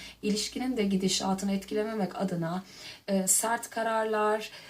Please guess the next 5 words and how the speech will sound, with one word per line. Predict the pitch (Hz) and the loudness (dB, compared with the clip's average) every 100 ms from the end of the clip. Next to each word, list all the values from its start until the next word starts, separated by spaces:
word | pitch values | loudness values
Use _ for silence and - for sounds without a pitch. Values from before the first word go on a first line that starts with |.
| - - | -18 -10
e, | - | -6
almamak, | - 196 208 220 196 175 165 160 - _ | -4 2 4 4 0 0 -2 -6 -12 _
fazla | - 185 180 175 202 226 | -4 2 2 2 4 4
mantıklı, | 233 233 214 196 190 - - - _ 175 175 170 - - - _ 180 | 4 2 2 0 -4 -6 -12 -16 _ -8 -6 -6 -10 -20 -20 _ -8
e, | 175 170 170 175 175 175 | -6 -4 -4 -6 -6 -8